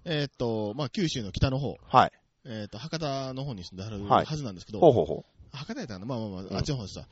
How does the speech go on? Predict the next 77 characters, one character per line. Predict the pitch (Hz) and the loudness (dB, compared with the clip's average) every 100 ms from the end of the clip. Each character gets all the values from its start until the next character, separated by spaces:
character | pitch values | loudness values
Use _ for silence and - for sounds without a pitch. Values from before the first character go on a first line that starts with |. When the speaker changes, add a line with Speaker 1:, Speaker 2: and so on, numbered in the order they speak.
| - | -10
Speaker 2:
う | |
ん。 | 104 | -8
Speaker 1:
か | 78 | -2
ら | 240 240 80 | 0 0 2
横 | 185 254 | 0 2
浜 | 262 | 0
ま | 240 | 2
で | 170 | 2
行 | 151 | 4
っ | |
た | 160 | 4
ら | 143 | 4
し | |
い | 104 | -2
で | |
す | 95 | -6
よ。 | 92 - _ _ _ _ | -10 -12 _ _ _ _
Speaker 2:
セ | - 240 | 10 12
リ | 196 | 12
カ | 135 | 10
で？ | 123 135 | 10 8
Speaker 1:
セ | - 226 | 8 2
リ | |
カ | 160 | 2
で。 | 123 92 _ _ _ - | -2 -4 _ _ _ 2
え、 | 220 | 4
セ | - 285 | 6 8
リ | |
カ | 233 175 | 6 6
か | 165 | 6
ど | 185 | 4
う | |
か | 160 | 4
わ | 143 | 2
か | |
ら | 156 | 0
ん。 | 131 _ _ _ _ _ - | -2 _ _ _ _ _ 2
Speaker 2:
あ、 | 120 104 | 6 6
車 | - 151 123 | 4 4 6
で？ | 117 185 | 6 6
Speaker 1:
車 | 190 160 | 2 2
で。 | 135 - _ _ _ | -2 -6 _ _ _
Speaker 2:
へ | 101 107 117 131 139 165 180 185 196 196 196 | -4 2 4 6 6 6 8 8 10 10 8
ー。 | |
Speaker 1:
そ | 202 | 6
れ | |
も、 | 190 185 156 98 - _ _ | 2 2 2 -2 -10 _ _
Speaker 2:
う | 95 | -6
ん。 | 87 - | -6 -6
Speaker 1:
な | 143 | -8
ん | |
か、 | 120 92 _ _ _ _ _ _ _ _ _ _ | -6 -10 _ _ _ _ _ _ _ _ _ _
そ | - | -6
ん | 131 | -4
な | 120 | -4
に、 | 113 | -4
な-、 | 104 92 85 65 | -6 -8 -12 -16
あ | 104 101 | -12 -10
の、 | 90 | -10
ま | 98 | -10
あ、 | 90 | -8
友 | 151 135 | -4 -2
達 | 127 127 | -2 -4
に | 117 | -2
呼 | |
ば | 131 | 0
れ | 123 | 0
た | 98 | -4
か | 110 | -6
ら | |
み | 123 | -8
た | 95 | -8
い | |
な | 92 | -12
感 | 95 | -12
じ | 92 | -12
で。 | - | -16